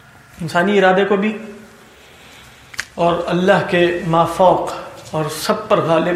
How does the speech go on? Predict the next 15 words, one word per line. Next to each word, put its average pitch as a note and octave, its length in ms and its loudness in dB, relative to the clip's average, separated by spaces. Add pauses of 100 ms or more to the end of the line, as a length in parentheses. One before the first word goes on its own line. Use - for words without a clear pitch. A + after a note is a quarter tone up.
ارادے D#3 300 0
اور E3 80 4
مشیت - 500 -6
کو - 140 -14
بھی۔ - 80 -18 (720)
تو F#3+ 80 -8
یہ G#3 260 0
آپ E3 260 2
دیکھ F3 180 0
لیں۔ F#3+ 140 -4 (1400)
تو F#3 420 4
البالغہ A3 680 4
کیا B3+ 140 4
ہے؟ B3+ 60 2
البالغہ A3 640 2